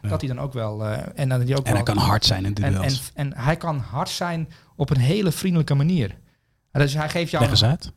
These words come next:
Speaker 2: Nou ja, je, je hebt mensen die geven je een hand en dat doet pijn.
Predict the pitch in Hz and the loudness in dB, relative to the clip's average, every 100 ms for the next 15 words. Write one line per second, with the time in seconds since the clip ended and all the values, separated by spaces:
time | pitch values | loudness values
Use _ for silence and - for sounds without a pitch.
0 | _ - 170 175 170 170 165 185 170 165 | _ -2 0 0 -2 0 -2 -2 -2 -2
1 | 160 156 170 151 147 131 196 180 160 151 | -4 -2 -2 -2 -2 -2 -4 -4 -6 -6
2 | - - 156 113 101 | -10 -4 -4 -2 -6